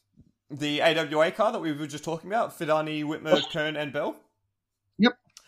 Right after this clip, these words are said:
Speaker 1: I'd be hard-pressed to go past that one as well. I, I mean, I'd be excited for the number seven or the number twenty-six, but I, I think the thirteen is the all-round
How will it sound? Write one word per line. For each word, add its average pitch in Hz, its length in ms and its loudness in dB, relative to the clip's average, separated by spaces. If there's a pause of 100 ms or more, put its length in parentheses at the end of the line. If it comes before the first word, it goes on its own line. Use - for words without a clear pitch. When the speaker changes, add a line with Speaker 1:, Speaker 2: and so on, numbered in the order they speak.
(240)
Speaker 1:
I'd 220 240 10
be 392 140 8
hard-pressed 247 420 4
to - 60 -10
go 220 160 2
past 202 320 2
that 196 120 2
one 196 140 -4
as 165 160 -6
well. 175 220 4
I, 143 140 6
I 151 100 2
mean, 156 160 -2
I'd 156 180 2
be 160 300 -4
excited 170 480 0
for 165 100 -12
the 160 60 -8
number 151 200 -4
seven 143 440 -6
or 135 300 2
the 135 100 -4
number 131 240 -4
twenty-six, 131 640 -8
but 156 240 -6
I, 151 180 0
I 151 120 0
think 208 180 -8
the 165 80 -8
thirteen 151 420 -6
is 139 140 -10
the 139 80 -10
all-round 127 500 -2